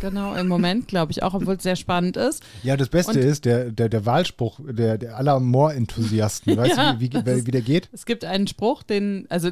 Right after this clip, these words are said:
Speaker 1: Matthias fand den voll gut, als mein Interviewpartner den gesagt
Speaker 2: Ja,
Speaker 1: hat.
Speaker 2: weil ich dachte,
Speaker 1: dachte
Speaker 2: das ist
Speaker 1: mir
Speaker 2: ja blöd, der kann
Speaker 1: ja,
Speaker 2: noch nicht mal
Speaker 1: das
Speaker 2: Deutsch.
Speaker 1: ist,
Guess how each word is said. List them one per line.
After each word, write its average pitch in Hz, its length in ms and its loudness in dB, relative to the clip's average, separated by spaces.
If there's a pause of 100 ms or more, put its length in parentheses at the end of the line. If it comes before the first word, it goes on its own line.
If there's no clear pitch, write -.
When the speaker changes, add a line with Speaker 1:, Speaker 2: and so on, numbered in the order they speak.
(100)
Speaker 1:
Matthias 190 480 0
fand 233 180 0
den 226 120 0
voll 196 260 0
gut, 220 200 0
als 185 240 -2
mein 185 140 0
Interviewpartner 202 720 0
den 202 160 2
gesagt 190 320 0
Speaker 2:
Ja, 143 60 4
Speaker 1:
hat. 135 60 0
Speaker 2:
weil 147 120 6
ich 139 60 4
dachte, 156 220 4
Speaker 1:
dachte 147 120 4
Speaker 2:
das 143 100 4
ist 139 60 2
Speaker 1:
mir 135 80 6
Speaker 2:
ja 156 60 8
blöd, 147 140 6
der 139 60 4
kann 151 160 2
Speaker 1:
ja, 156 80 2
Speaker 2:
noch 139 80 6
nicht 160 120 6
mal 147 60 6
Speaker 1:
das 139 40 4
Speaker 2:
Deutsch. 147 280 4
Speaker 1:
ist, - 180 -10